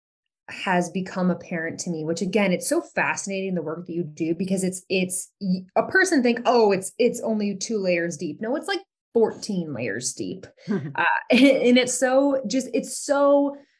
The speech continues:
Speaker 1: the Lord reveals so much to you in the midst of your program that it's like the light bulb turns on. You're like,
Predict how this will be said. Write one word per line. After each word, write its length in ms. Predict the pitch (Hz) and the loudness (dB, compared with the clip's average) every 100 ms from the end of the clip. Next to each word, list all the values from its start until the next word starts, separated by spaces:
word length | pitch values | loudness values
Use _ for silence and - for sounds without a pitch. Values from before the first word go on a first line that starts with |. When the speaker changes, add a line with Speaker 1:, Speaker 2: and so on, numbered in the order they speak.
| _ _ _ _ _ _ - | _ _ _ _ _ _ -8
Speaker 1:
the 120 | 208 254 | -2 0
Lord 360 | 208 247 320 | 4 4 4
reveals 480 | 330 233 220 208 - | 2 0 0 -2 -4
so 160 | 202 190 | -4 -2
much 360 | 180 - - | -4 -6 -10
to 60 | 202 | -6
you 160 | 190 180 | -2 0
in 60 | |
the 80 | 170 | -2
midst 280 | 165 151 180 | -6 -6 -6
of 100 | 170 | -6
your 140 | 160 | -6
program 640 | 156 147 156 170 175 180 151 | -4 -4 -2 -2 0 0 0
that 260 | 165 160 - | -2 -2 -4
it's 160 | 185 | -4
like 140 | 180 180 | -6 -4
the 100 | 156 | -6
light 280 | 160 - | -4 -6
bulb 240 | 127 107 - | -8 -10 -12
turns 260 | - - | -14 -14
on. 220 | - - - | -14 -14 -8
You're 100 | |
like, 140 | 170 | -8